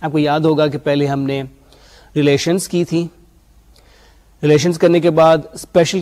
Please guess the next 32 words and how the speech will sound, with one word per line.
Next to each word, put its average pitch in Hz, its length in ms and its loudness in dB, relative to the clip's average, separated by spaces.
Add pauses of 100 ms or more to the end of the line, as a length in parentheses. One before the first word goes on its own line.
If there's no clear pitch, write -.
kind 165 120 0
of 165 200 -2
relations، 139 640 -6
فنکشنز 160 640 -4 (180)
کو 156 120 -6
کیا۔ 143 300 -2 (380)
Functions 147 360 -4
is 131 100 -6
basically 139 400 -4
special 139 500 -8
kind 127 120 -8
of 131 160 -8
relations۔ 131 520 -8 (1300)
اب 139 160 -2
سیکوینسز 185 560 0
جو 170 120 0
ہیں، 151 100 -8 (400)
they 143 200 0
are 147 180 4 (460)
special 185 400 -4
kind 143 120 0
of 147 240 -6
functions۔ - 480 -14 (680)
تو 139 100 -6
فنکشنز 165 420 -2
کرنے 151 240 -2
کے 147 100 -6
بعد 131 280 -2
we 131 100 -10
shall 135 340 -8
do 135 40 -6
special 143 520 -6